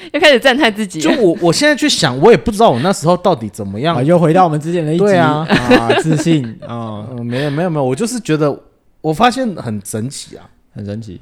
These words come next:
Speaker 2: 就是我如果现在如果只领二十三K，我觉得我大概活不下去。可是那时候我竟然活得下去。但是我是说，我如果以现在去想，我那个时候，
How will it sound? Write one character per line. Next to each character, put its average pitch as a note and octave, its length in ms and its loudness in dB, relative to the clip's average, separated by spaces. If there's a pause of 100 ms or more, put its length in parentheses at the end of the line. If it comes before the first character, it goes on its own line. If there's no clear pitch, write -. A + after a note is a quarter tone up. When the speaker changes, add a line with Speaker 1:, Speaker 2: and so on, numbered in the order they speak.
Speaker 2:
就 G#3+ 120 -4
是 B3+ 100 -4
我 D3 240 0
如 F#3 100 2
果 G#3+ 80 4
现 G#3 220 0
在 G#3+ 140 2
如 E3 100 0
果 C#3+ 160 2
只 C3 280 -8
领 C#3 200 -2
二 C#3+ 140 0
十 B2 60 -4
三 A#2 260 -6
K， A#2+ 140 -6
我 G#2+ 120 -4
觉 G2+ 100 -10
得 A2 60 -4
我 G2 100 -10
大 A2 140 -4
概 G#2+ 80 -4
活 F#2+ 120 -10
不 C#2 120 -20
下 D2+ 160 -18
去。 - 240 -20 (640)
可 C3 100 -8
是 D#3+ 40 -2
那 F#3+ 100 0
时 D3+ 140 -6
候 D3 320 -2
我 G#2+ 100 -10
竟 C#3+ 120 -6
然 A2 120 -4
活 F#2+ 140 -10
得 F#2 60 -12
下 F#2+ 160 -16
去。 - 160 -20 (400)
但 C4+ 140 2
是 C#4+ 60 0
我 D3 160 4
是 G3+ 80 2
说， G3+ 120 2
我 C#3+ 220 2
如 C#3+ 100 0
果 E3+ 100 2
以 A2 120 -6
现 D#3 240 -4
在 D3 160 0
去 D#3 140 -4
想， F#2+ 260 -10
我 G2 100 -10
那 B2+ 140 -6
个 A#2+ 100 -4
时 G2+ 200 -10
候， A2 220 -8